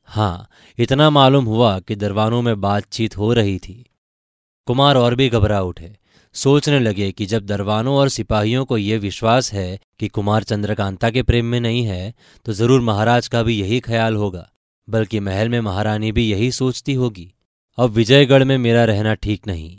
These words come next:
नौगढ़ जाने को भी जी नहीं चाहता, क्योंकि वहां जाने से और भी लोगों के जी में बैठ जाएगा कि कुमार की मोहब्बत नकली और झूठी थी। तब कहाँ जाएं, क्या करें?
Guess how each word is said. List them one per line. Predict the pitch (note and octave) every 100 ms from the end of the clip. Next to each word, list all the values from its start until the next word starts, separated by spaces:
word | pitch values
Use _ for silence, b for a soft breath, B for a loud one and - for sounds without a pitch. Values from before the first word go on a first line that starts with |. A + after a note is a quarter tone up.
| _
नौगढ़ | G#2 G#2+ G#2+ A#2
जाने | G#2+ A2 A2+
को | A2+ A#2
भी | C3 A#2+
जी | A#2+
नहीं | A2+ A2
चाहता, | G#2+ F#2+ F2+ F#2 - -
क्योंकि | G2+ G#2+ F#2
वहां | F#2 A#2 B2
जाने | B2 B2 B2
से | -
और | A#2 A2+ A#2
भी | B2+
लोगों | A#2+ A2 A2+
के | A#2
जी | G2+ G#2
में | G#2+ F#2+
बैठ | G#2 -
जाएगा | A2+ G#2+ F#2+ F#2 F2+ F#2 -
कि | -
कुमार | - A2+ A2+ B2
की | B2
मोहब्बत | A2+ G#2+ G#2 G#2 G2+
नकली | F#2+ A2 A#2+
और | G#2+
झूठी | F#2 G2 F#2 A#2 A#2+
थी। | - F2+ - _ _
तब | A2 G#2+
कहाँ | G#2+ G2 B2+
जाएं, | G#2 F2+ D#2+ - _
क्या | - A2+ C3+
करें? | A#2+ A#2+ F#2 G2+